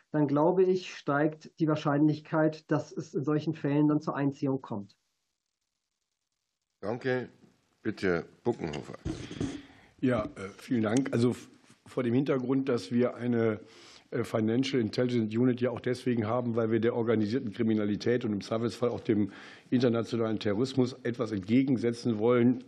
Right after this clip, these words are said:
Speaker 3: äh, jenseits des Strafrechts. Wenn also es darum geht, aus der Vielzahl von Verdachtsmeldungen diejenigen auch herauszufinden,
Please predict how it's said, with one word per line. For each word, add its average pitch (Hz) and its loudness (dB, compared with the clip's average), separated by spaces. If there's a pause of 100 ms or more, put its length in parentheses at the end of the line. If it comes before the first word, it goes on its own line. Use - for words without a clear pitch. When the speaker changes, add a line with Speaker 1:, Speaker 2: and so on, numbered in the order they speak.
Speaker 3:
äh, 110 2
jenseits 117 2
des 107 -8
Strafrechts. 120 0 (380)
Wenn 113 0
also 107 0 (200)
es 104 -6
darum 104 2
geht, 123 2
aus 113 -2
der 104 4
Vielzahl 143 0
von 110 -6
Verdachtsmeldungen 117 2 (540)
diejenigen 117 2
auch 101 -8
herauszufinden, 113 0